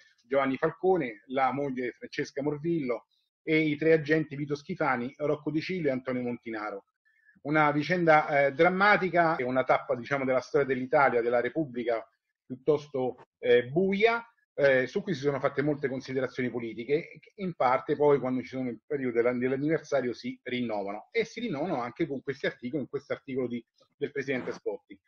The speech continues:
Ecco, presidente, eh, così, giusto per introdurre,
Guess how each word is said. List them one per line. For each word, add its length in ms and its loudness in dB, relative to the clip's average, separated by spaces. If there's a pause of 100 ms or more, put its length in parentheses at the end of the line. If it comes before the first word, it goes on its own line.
(460)
Ecco, 260 4
presidente, 520 4
eh, 140 0
così, 320 -4
giusto 260 -4
per 220 6
introdurre, 1120 2